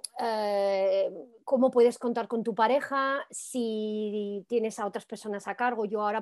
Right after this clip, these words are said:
también, como a, Sonia mencionaba a su madre, pues bueno, nosotros vivimos aquí en este momento en Pamplona con mi madre y también hay una serie de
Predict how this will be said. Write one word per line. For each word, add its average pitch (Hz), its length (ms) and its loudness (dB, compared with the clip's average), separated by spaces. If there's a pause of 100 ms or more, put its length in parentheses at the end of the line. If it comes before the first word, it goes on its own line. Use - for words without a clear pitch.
también, 214 440 -4
como 196 280 -4
a, 190 200 -4
Sonia 226 340 -4
mencionaba 208 380 -4
a 190 40 -10
su 214 160 -12
madre, 202 220 -6
pues 190 160 -16
bueno, 190 180 -10
nosotros 196 400 -12
vivimos 196 400 -6
aquí 190 240 -10
en 196 80 -6
este 196 180 -12
momento 190 300 -8
en 185 60 -12
Pamplona 196 300 -8
con 196 120 -10
mi 196 140 -6
madre 202 260 -6
y 175 80 -6
también 202 340 -10 (380)
hay 214 140 -6
una 202 100 -4
serie 202 320 -4
de 185 420 -2